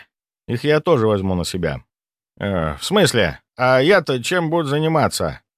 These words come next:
возмутился он. «Будешь сидеть в машине и ждать моего возвращения». «Ну, нет, так не пойдёт. Ты не смотри, что я старый. Сил во мне ещё ого-го. Я жилистый и выносливый.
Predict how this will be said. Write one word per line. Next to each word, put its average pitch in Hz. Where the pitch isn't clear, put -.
возмутился 95
он. 76
«Будешь 165
сидеть 160
в -
машине 131
и 98
ждать 107
моего 147
возвращения». 104
«Ну, 196
нет, 185
так 175
не 190
пойдёт. 175
Ты 175
не 180
смотри, 175
что -
я 147
старый. 139
Сил 175
во 175
мне 180
ещё 175
ого-го. 180
Я 107
жилистый 123
и 123
выносливый. 143